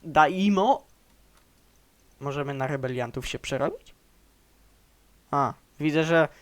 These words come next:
same bonusy. Daimo, jakiś bardzo dziwna. Narodowy socjalizm. Tutaj są jeszcze te takie teokracje. Oj, tutaj są bardzo różne. Dobra.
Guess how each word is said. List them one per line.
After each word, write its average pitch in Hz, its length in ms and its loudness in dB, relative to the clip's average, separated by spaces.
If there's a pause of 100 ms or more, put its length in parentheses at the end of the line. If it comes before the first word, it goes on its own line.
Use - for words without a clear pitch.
same 254 480 2
bonusy. 185 560 -2 (1200)
Daimo, 143 500 2
jakiś 110 280 -10
bardzo 196 420 2
dziwna. 143 460 -4 (220)
Narodowy 160 540 -2
socjalizm. 151 840 -2 (320)
Tutaj 175 300 2
są 180 120 -2
jeszcze 175 280 -2
te 180 120 -12
takie 165 400 -2 (760)
teokracje. 147 680 0 (380)
Oj, 180 480 2
tutaj 165 340 -2
są 147 160 -10
bardzo 147 540 2
różne. 120 340 -10 (880)
Dobra. 151 420 4